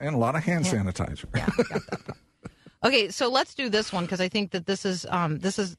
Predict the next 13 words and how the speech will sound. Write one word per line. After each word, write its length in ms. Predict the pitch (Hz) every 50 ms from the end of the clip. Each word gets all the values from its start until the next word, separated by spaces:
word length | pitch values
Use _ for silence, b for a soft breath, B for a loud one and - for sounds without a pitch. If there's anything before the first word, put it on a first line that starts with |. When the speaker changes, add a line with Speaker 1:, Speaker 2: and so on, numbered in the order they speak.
| _ -
Speaker 2:
at, 140 | 175 170 - _ _ -
at 180 | - 170 170 -
sort 200 | - 190 180 180
of 120 | 165 165
the 80 | 160 156
pinch 360 | - - 190 180 185 - -
point 240 | - 185 160 151 -
for 160 | - 170 156
a 40 | 165
lot 220 | 156 156 151 156 -
of 120 | 139 -
people. 340 | - - 151 - 143 - - _ _ _ _ _ _ _ _ _ _ _ _ _ _ _ _ _ - - _ _ -
Um, 400 | 190 190 185 180 180 170 170